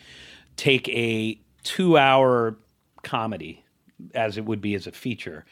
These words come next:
and just splice it up. And so that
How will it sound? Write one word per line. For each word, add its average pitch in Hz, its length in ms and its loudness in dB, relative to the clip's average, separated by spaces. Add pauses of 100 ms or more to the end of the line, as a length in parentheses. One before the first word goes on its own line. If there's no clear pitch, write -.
(320)
and 110 100 -8
just - 460 -10
splice 117 540 -4
it 107 100 -4
up. - 300 -2
And 107 120 -8
so 127 200 2
that 110 280 4